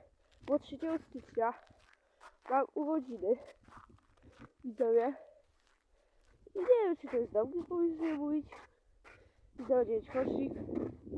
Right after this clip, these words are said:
E, więc no.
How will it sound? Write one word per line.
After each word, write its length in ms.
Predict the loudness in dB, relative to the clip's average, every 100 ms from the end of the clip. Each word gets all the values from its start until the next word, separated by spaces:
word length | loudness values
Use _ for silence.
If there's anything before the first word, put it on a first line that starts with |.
| -6 -4 -4 -2 -4 -4 -6 -8 -8 -2
E, 260 | 0 2 0 -8 -20 -20 -20 -20 -20 -20 -20 -20 -20 -18 -14 -14 -14 -16 -16 -16 -18 -20 -18 -18 -18 -18 -18 -14 -10 -6
więc 220 | -2 -4 -2 2
no. 180 | 2